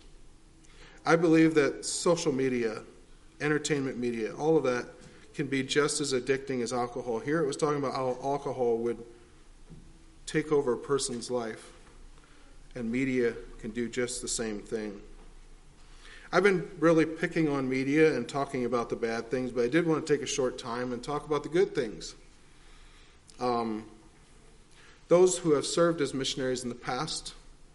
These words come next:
know that social media provides a way to stay in contact with those people even though you've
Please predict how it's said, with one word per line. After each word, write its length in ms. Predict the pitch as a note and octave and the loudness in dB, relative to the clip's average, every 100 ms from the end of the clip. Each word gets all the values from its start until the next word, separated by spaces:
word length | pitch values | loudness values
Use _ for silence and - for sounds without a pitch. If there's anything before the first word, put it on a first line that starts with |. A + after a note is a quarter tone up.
| - - - - - - | -20 -20 -20 -20 -20 -8
know 300 | C3 C#3 D3 | -2 4 6
that 300 | D3 C3 B2 - - - - - - - - - - | 6 4 0 -6 -18 -20 -20 -18 -16 -16 -18 -20 -10
social 340 | - E3 - | 0 0 2
media 320 | C#3 D3+ D#3+ - | 2 6 6 4
provides 520 | C#3 B2+ C#3 C#3 C#3 | -2 0 0 0 0
a 60 | |
way 260 | B2 C3 C#3+ | 0 2 0
to 80 | A#2+ | 0
stay 260 | - C#3 | -2 -2
in 120 | B2 A#2 | -2 -4
contact 640 | C#3 B2+ B2+ C3+ A#2 A#2 | -6 -6 -6 -6 -6 -6
with 140 | A2 | -6
those 180 | A#2 A2 | -4 -6
people 440 | - C3 B2+ A2+ | -6 -10 -6 -6
even 260 | A2+ A#2+ A#2+ | -4 -4 -4
though 160 | A#2 A#2 | -4 -4
you've 400 | A2+ A2 - | -2 -4 -6